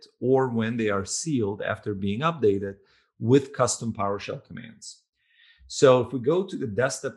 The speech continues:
images screen, there are several ways, uh,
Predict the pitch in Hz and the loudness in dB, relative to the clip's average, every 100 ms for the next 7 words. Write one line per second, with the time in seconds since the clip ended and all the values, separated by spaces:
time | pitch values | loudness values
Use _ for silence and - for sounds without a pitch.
0 | 117 123 117 107 - - 120 107 92 113 | -8 -8 -6 -8 -8 -10 -8 -6 -6 -8
1 | 135 113 120 113 113 110 110 113 - 147 | -12 -2 2 2 2 0 0 -2 0 0
2 | 170 143 117 104 107 101 92 120 - - | 2 2 2 0 -2 -2 -6 -10 -14 -18
3 | _ _ _ - 98 98 | _ _ _ -6 -2 -2